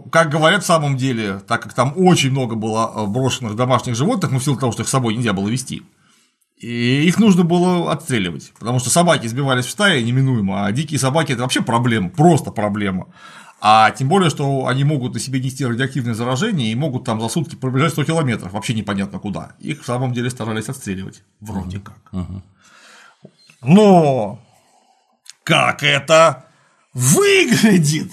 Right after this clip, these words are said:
Speaker 1: блин, просто. Это же, во-первых, им дали винтовки Мосина тысяча восемьсот девяносто первого дробь тридцатого года образца. Это, видимо, там где-нибудь в лесах Сталин какие-то партизанские схроны прикопал, а они нашли?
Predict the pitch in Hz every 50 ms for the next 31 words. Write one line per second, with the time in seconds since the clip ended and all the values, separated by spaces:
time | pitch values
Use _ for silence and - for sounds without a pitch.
0 | 139 127 131 139 180 185 196 190 196 185 160 143 120 - - 156 175 185 180 180
1 | 180 - - - 120 107 101 113 110 113 117 113 101 110 180 214 226 202 - 170
2 | 135 123 127 139 156 165 147 147 139 123 - 147 135 139 - 143 143 160 196 208
3 | 180 - 151 117 117 98 87 - - - - - - - - - - _ _ -
4 | 180 170 143 - - 147 135 135 127 120 117 110 110 113 127 135 - 151 143 139
5 | 165 151 131 131 139 147 143 139 127 139 135 135 - 208 208 196 185 160 147 139
6 | 123 117 143 151 151 160 - 139 135 131 151 151 147 147 135 135 135 139 147 131
7 | 127 156 147 120 135 147 143 - - - 113 92 85 85 - _ _ _ _ _
8 | _ _ _ _ _ - - - 123 151 156 151 151 151 - 156 143 131 143 143
9 | 139 113 101 113 127 135 127 - 160 151 135 - - - _ _ - - - 127
10 | 147 147 139 127 120 117 - 131 113 120 - - 147 143 135 131 127 160 151 139
11 | 131 - 139 - - - 175 233 233 190 - 147 139 135 143 120 - 117 113 -
12 | - 120 131 131 131 127 131 127 - - 196 247 285 - -